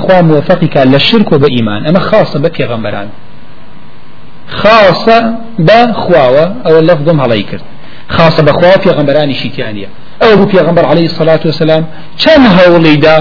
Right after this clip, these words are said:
مام ئیمان بێنێت، خوای پەروەردگارە فەرمێ: "إنك لا تهدي من أحببت ولكن الله يهدي من يشاء". چەند هەوڵی دا نەیتوانی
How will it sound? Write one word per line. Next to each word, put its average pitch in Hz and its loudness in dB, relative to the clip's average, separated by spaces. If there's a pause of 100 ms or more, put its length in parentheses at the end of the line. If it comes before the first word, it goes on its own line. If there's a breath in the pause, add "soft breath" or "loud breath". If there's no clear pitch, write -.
(640)
مام 170 2
ئیمان 156 0
بێنێت، 151 0 (220)
خوای 143 2
پەروەردگارە 131 2
فەرمێ: 156 4 (640)
"إنك 165 4
لا 135 2
تهدي 107 -6
من 110 -4
أحببت 113 -6
ولكن 120 2
الله 202 4
يهدي 143 0
من 139 -2 (140)
يشاء". 113 -6 (540)
چەند 277 4
هەوڵی 151 4
دا 123 0
نەیتوانی 131 -2